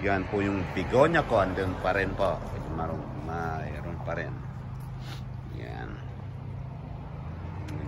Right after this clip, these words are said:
Palong-palong din po. Yan. Ganito po yung itsura po dito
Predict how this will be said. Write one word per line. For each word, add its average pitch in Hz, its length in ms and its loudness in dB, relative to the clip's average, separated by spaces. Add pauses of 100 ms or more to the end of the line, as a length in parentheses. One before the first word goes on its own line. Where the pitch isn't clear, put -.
Palong-palong 69 720 -4
din - 80 -6
po. - 160 -6 (400)
Yan. 76 320 -2
Ganito 139 400 6
po 175 160 6
yung 175 160 8
itsura 160 320 8
po - 160 4
dito 131 320 6